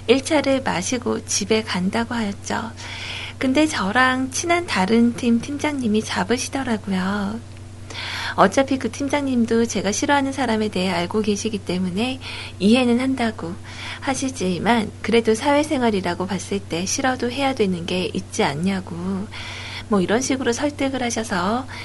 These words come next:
팔랑귀인 저는 일단 이 차에 합류를 했습니다. 사람들이 일 차 때부터 술을 과하게 먹다 보니 이 차에는 취하는 사람들이 생기기 시작을 했습니다. 저를 설득시킨 팀장님도 취하셨는데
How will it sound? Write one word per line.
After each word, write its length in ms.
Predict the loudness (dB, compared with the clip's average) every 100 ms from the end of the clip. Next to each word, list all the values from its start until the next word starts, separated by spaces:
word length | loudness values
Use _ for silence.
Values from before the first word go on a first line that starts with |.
| -10
팔랑귀인 680 | 0 4 4 4 2 2 2
저는 500 | 0 -2 2 2 2
일단 400 | 0 0 2 0 2
이 200 | 0 0
차에 340 | 0 0 2
합류를 480 | 0 2 2 2 2
했습니다. 680 | 0 -2 -2 0 -2 -4 -6 -8 -8 -8 -8 -8 -8 -10
사람들이 600 | 2 4 4 4 2 2
일 140 | 2 2
차 140 | 2 2
때부터 500 | 2 0 -2 -2 0
술을 300 | 2 2 0
과하게 480 | 2 4 6 4
먹다 360 | 2 0 0 0
보니 480 | 0 0 0 -2 -4 -10 -10 -10 -6
이 120 | -4 -2
차에는 720 | 2 2 4 4 4 2 0
취하는 380 | 0 4 4 4
사람들이 520 | 0 2 2 2 0
생기기 440 | 0 0 0 0 -2
시작을 420 | -4 -4 -2 -2
했습니다. 640 | -4 -6 -8 -4 -4 -4 -6 -10 -10 -10 -10 -6
저를 420 | 4 4 6 4
설득시킨 720 | 2 0 0 -2 -2 -2 0 0
팀장님도 640 | 0 2 2 2 2 -2
취하셨는데 920 | 0 0 0 0 0 0 0 0 0